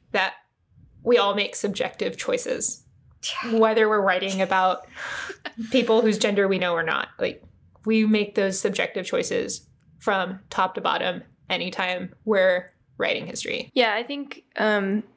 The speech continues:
Speaker 2: there are some historians who could do with being taken down a peg or two about, um, what it is their profession can actually accomplish in terms of
Speaker 1: <laughs>
Speaker 2: objectivity. Like,
Speaker 1: Yeah.
Speaker 2: not,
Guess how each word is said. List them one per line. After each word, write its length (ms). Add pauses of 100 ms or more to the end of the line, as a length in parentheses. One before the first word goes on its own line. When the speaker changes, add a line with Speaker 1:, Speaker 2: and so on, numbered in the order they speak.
(460)
Speaker 2:
there 400
are 140
some 320
historians 580
who 100
could 220
do 240
with 240
being 240
taken 340
down 360 (220)
a 100
peg 280
or 80
two 340
about, 520 (100)
um, 460
what 200
it 160
is 200
their 200
profession 520
can 240
actually 500
accomplish 680 (500)
in 140
terms 340
of 280 (280)
Speaker 1:
<laughs> 260
Speaker 2:
objectivity. 720
Like, 320 (120)
Speaker 1:
Yeah. 200
Speaker 2:
not, 280